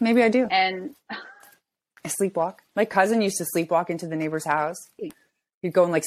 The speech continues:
Speaker 1: sit on their couch.
Speaker 2: Oh my God, that's a
Speaker 1: Well, we grew up in Newfoundland too, so you don't, like, lock your door, right? Like, why would you lock your door? No one's gonna come in your house. Unless
Speaker 2: I
Speaker 1: someone
Speaker 2: would, I
Speaker 1: coming
Speaker 2: would
Speaker 1: to
Speaker 2: be
Speaker 1: help
Speaker 2: the
Speaker 1: you.
Speaker 2: only house in Newfoundland.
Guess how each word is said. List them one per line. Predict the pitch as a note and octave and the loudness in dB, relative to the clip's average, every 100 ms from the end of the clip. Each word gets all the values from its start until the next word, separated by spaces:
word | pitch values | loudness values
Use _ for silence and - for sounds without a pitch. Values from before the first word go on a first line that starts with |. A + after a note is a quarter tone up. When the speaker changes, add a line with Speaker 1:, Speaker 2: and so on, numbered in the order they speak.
| - | -2
Speaker 1:
sit | F3 | -2
on | D#3+ | 0
their | D#3 D3+ | 0 0
couch. | D#3 D3+ D3+ - | 0 0 -2 -2
Speaker 2:
Oh | |
my | D4 G3+ | -2 0
God, | F#3+ C#4+ E3+ | 2 2 -2
that's | - | -10
a | G3+ _ _ _ _ _ _ _ _ _ _ | -20 _ _ _ _ _ _ _ _ _ _
Speaker 1:
Well, | A3 A3 | 4 4
we | |
grew | A3 A#3 | 4 2
up | |
in | A3+ | 2
Newfoundland | G3+ G3 D3+ - | 0 -2 -4 -2
too, | D#3 - | 0 2
so | |
you | F3 | 2
don't, | F#3+ | 2
like, | F#3 F3 | 0 -2
lock | F3 D#3 D#3+ | 2 2 0
your | D3 | -2
door, | D3+ C#3+ - - | -2 -2 -4 -6
right? | - D#3+ E3+ | -6 -6 -6
Like, | C#3 C3+ | -6 -4
why | E3 D#3+ | 0 0
would | D#3+ D#3 | 0 -4
you | D3+ | -2
lock | C#3+ D3+ | -2 -2
your | C#3+ | -4
door? | D3 C#3+ F#3 D#3 - _ _ _ - _ _ - - - | 0 0 0 -6 -16 _ _ _ -20 _ _ -18 -14 -6
No | F#3+ | -2
one's | G3 | -2
gonna | - E3 | 0 -2
come | - F3 | 0 0
in | E3+ | 2
your | D#3 D3+ | 2 0
house. | D3 - - - _ _ _ _ _ _ | -4 -8 -14 -20 _ _ _ _ _ _
Unless | E3 A3 | -2 4
Speaker 2:
I | A#3+ B3 | 4 4
Speaker 1:
someone | G3+ | 2
Speaker 2:
would, | G3 | 2
I | |
Speaker 1:
coming | A3+ G#3+ | 4 4
Speaker 2:
would | C4 | 4
Speaker 1:
to | |
Speaker 2:
be | F3+ | 6
Speaker 1:
help | F#3 A#3+ | 4 4
Speaker 2:
the | G3 | 2
Speaker 1:
you. | D3+ | 2
Speaker 2:
only | G3 A3 A3+ | 2 -2 -6
house | A3 G#3 G#3 | -8 -8 -8
in | G#3+ | -12
Newfoundland. | G3 G#3+ G3 F#3+ F3 E3+ | -10 -8 -2 0 -2 -6